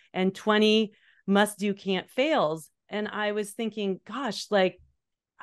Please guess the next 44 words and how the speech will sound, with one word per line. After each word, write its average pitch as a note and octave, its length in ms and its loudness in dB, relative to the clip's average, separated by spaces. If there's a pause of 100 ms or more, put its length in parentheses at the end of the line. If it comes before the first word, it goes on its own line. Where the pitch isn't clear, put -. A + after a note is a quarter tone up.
(160)
how, - 460 0
how, B3+ 460 4
how C4 340 4
would C#4+ 140 4
anyone C4+ 360 4
in C4+ 60 4
the B3+ 80 4
organization G#3 720 0
really A#3 460 -2
understand G3+ 640 -2
how G3 140 0
that F3 200 -4
connects G3 380 -4
up?" A3 260 0 (260)
And, A#3 280 0
and A3+ 120 0
I'm G#3+ 120 2
sure A#3 240 -8
there's G3+ 180 -2
a G#3 40 -4
lot B3+ 240 2
of A3 100 -6
great G3+ 240 0
thinking. A3+ 280 -4
I E3 60 0
don't, F3+ 260 -4
uh, - 180 -10
even F#3 200 0
wanna E3 180 2
belittle F#3 440 0
the, F3+ 100 -2
you F#3+ 340 0
know, E3+ 120 -2
the, - 160 -14 (420)
these F3 280 -2
leaders, G#3+ 480 6 (1300)
but A3+ 80 4
how A3 160 0
does D4 140 2
that B3+ 160 2
provide F3+ 320 0
that D#3 240 -2
focus? - 440 0
So G#3+ 320 0